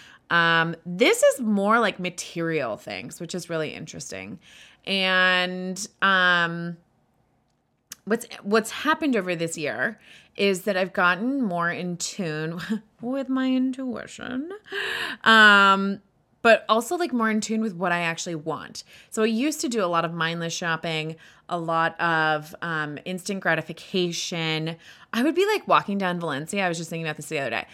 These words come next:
I'd be walking down Valencia, which is, like, a really busy kind of, like, shopping street here in San Francisco. And I would be like, "Oh," I'd walk past the store and be like, "I haven't been in there in a while." And then I'd be in the store and I would feel pressure to buy something because I was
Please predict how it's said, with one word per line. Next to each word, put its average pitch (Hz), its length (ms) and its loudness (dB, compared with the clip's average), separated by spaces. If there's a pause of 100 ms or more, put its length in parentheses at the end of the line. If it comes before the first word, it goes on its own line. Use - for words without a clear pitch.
(180)
I'd 220 160 4
be 269 120 -2
walking 190 360 2
down 277 140 2
Valencia, 180 340 0
which 170 120 -2
is, 165 60 -6
like, 156 100 -2
a 151 40 -4
really 185 220 2
busy 214 540 0
kind 175 180 -6
of, 160 80 -6
like, 170 160 -4
shopping 170 360 -4
street 160 300 -8
here 160 160 -8
in 156 100 -8
San 156 140 -8
Francisco. 185 540 -4 (440)
And 208 560 4
I 214 120 4
would 214 120 2
be 208 140 2
like, 190 300 2
"Oh," 311 500 0
I'd 170 160 -2
walk 180 200 -4
past 202 180 -10
the 185 80 -10
store 180 160 -8
and 175 60 -6
be 180 60 -2
like, 175 160 -10
"I 269 60 -2
haven't 294 280 -2
been 175 100 -2
in 156 80 -6
there 185 180 -2
in 202 60 -2
a 143 80 -6
while." 135 400 -6 (320)
And 214 80 2
then 220 80 4
I'd 208 120 0
be 262 140 0
in 277 80 2
the 247 60 2
store 240 340 0
and 202 140 2
I 196 100 2
would 196 220 -2 (160)
feel 254 360 2
pressure 214 640 -6
to 143 100 -4
buy 175 360 4
something 147 540 -8 (340)
because 233 240 2
I 208 100 8
was 185 160 0